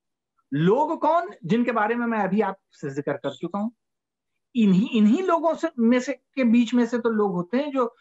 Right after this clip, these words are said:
किन्हीं लाइब्रेरियों में काम कर रहे होते हैं, किन्हीं संस्थानों में काम कर रहे होते हैं। तो देखिए इस मुद्दे के ऊपर संवेदनशील होना बहुत जरूरी है।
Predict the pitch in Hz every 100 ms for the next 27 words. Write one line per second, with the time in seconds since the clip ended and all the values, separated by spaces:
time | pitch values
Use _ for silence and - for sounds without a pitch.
0 | _ 240 220 220 196 175 175 180 196 202
1 | 202 190 190 180 170 160 175 170 165 170
2 | 170 175 - - _ 214 208 208 202 180
3 | - - 165 185 175 165 160 151 151 143
4 | 143 139 _ - - _ _ _ - 320
5 | 254 285 359 381 - 302 285 247 240 240
6 | 349 349 320 339 - 269 262 269 320 294
7 | - 453 403 220 165 139 135 135 135 123
8 | - _